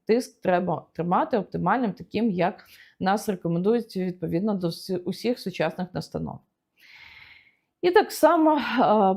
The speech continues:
починаємо лікувати з комбінацією. Які ж у нас є препарати, доведені нефропротекторами? Їх є чотири. Я одразу хочу звернути увагу на те, що сюди не входять жодні препарати рослинної терапії,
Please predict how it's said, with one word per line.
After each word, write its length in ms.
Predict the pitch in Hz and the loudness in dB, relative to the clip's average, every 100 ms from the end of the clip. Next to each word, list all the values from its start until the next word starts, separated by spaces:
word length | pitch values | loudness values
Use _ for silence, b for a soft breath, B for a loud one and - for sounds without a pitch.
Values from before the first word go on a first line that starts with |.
| 220 | 2
починаємо 640 | 220 240 220 240 233 202 | 0 0 2 2 4 4
лікувати 520 | 202 180 196 202 208 | 2 0 0 0 0
з 60 | 202 | -6
комбінацією. 760 | 190 185 165 160 - - - - - | -4 -2 -2 -6 -10 -16 -18 -14 -6
Які 260 | 202 339 | -4 -2
ж 120 | 370 | -2
у 40 | 359 | -2
нас 240 | 302 302 | -2 -2
є 400 | 233 233 254 214 - _ | -4 0 2 2 -2 _
препарати, 600 | 196 190 208 269 311 262 | -4 -2 0 0 0 0
доведені 640 | 196 190 214 240 220 202 | 0 2 2 2 0 2
нефропротекторами? 1080 | 180 180 180 180 - 170 - - - 165 - _ | 0 -2 -2 -6 -6 -6 -6 -8 -10 -12 -12 _
Їх 440 | 202 220 349 - 202 | -6 0 0 0 -4
є 180 | 240 | -2
чотири. 480 | 247 - 220 - - - B B B - | -2 -8 -10 -8 -8 -10 B B B 0
Я 140 | 285 | 2
одразу 380 | 370 320 311 262 | 4 2 2 0
хочу 300 | - 262 262 | -2 -2 0
звернути 480 | 208 220 247 247 233 | 0 2 2 2 0
увагу 380 | 185 196 277 277 | 0 0 0 0
на 120 | 233 | 0
те, 180 | 185 180 | 0 -2
що 160 | 175 | -6
сюди 260 | - 196 247 | -10 -2 0
не 120 | 285 | 0
входять 380 | 262 233 233 214 | -4 -2 -2 -2
жодні 500 | 185 214 277 254 254 | -2 0 0 0 -2
препарати 640 | 262 214 202 190 196 - | 0 -2 0 0 0 0
рослинної 520 | 165 - 170 202 208 | -4 -2 -2 0 0
терапії, 720 | 196 190 180 180 196 190 190 | -2 -4 -4 -4 -2 -2 -4